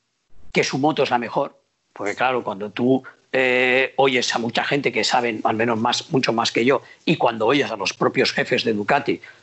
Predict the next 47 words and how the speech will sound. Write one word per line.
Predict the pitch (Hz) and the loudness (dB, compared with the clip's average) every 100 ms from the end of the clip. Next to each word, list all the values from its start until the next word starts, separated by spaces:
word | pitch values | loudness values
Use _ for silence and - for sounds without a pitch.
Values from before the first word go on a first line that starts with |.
| _ | _
decir | 120 151 123 107 | -2 0 0 0
que | |
ellos | 135 110 | -2 -2
tienen | 131 120 | -2 0
la | 101 | -2
mejor | 92 120 | -2 0
moto | 110 117 113 | 0 2 2
del | 110 | 2
paddock, | 135 120 151 - _ - | 0 0 0 -4 _ -4
¿vale? | - 117 - | -2 -2 -4
Entonces, | - 123 - | -2 -2 0
claro, | 120 107 - - | 0 -2 -8 -4
si | - 196 | -2 0
tú | 196 | 0
tienes | 190 151 | 2 0
la | 135 | -2
mejor | 131 139 | -2 0
moto | 127 120 | 0 2
del | 113 101 | 2 0
paddock | - 90 82 - _ _ _ _ _ _ | -2 -4 -6 -14 _ _ _ _ _ _
y | 139 139 | -2 0
Marc | 170 | 0
Márquez | 170 165 143 - | 0 0 -2 -2
y | 123 | 0
la | 113 | 0
Honda | 107 104 | -2 -8
te | 98 131 | -2 0
meten | 143 156 151 131 120 - _ | 2 2 0 0 -6 -14 _
doscientos | - 135 - 160 147 - | -2 -2 0 0 0 0
cincuenta | 135 139 135 123 | 2 2 2 0
puntos | 117 120 110 101 - - _ _ | -2 0 2 0 -4 -10 _ _
de | - 131 | 0 2
diferencia | 120 135 131 - 127 | 2 0 -2 0 0
cada | 104 104 123 | 0 2 2
año, | 170 240 240 - | 2 2 0 -8
entonces | 110 120 151 - | -4 0 0 0
a | 113 | -2
lo | 107 | -4
mejor | 104 - 170 - | -4 0 0 0
te | 123 | -4
puedes | 117 117 | -2 0
cabrear | - 113 120 120 | 0 0 0 0
un | 113 | 0
poco | 139 147 175 | 0 2 2
y | |
puedes | 123 117 101 | 2 0 0
pensar | 127 104 - 120 190 | -2 -2 0 0 0